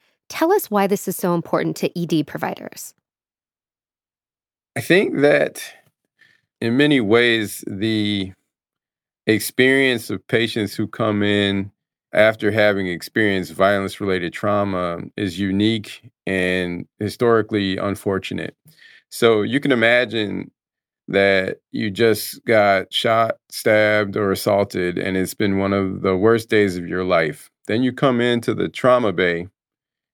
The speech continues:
Speaker 2: and you undergo a resuscitation, which is also extremely traumatic, both physically and psychologically. You're having your clothes taken off.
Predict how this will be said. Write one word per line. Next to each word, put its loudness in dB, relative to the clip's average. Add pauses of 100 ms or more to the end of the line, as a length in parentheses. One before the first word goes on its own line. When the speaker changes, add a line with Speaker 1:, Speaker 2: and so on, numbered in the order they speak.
(160)
Speaker 2:
and 0
you 0
undergo 2
a 2
resuscitation, -2
which -4
is -4 (120)
also 0
extremely 0
traumatic, 2
both -2
physically -2
and -2
psychologically. 0 (680)
You're 2
having 2
your -4
clothes 2
taken 2
off. 2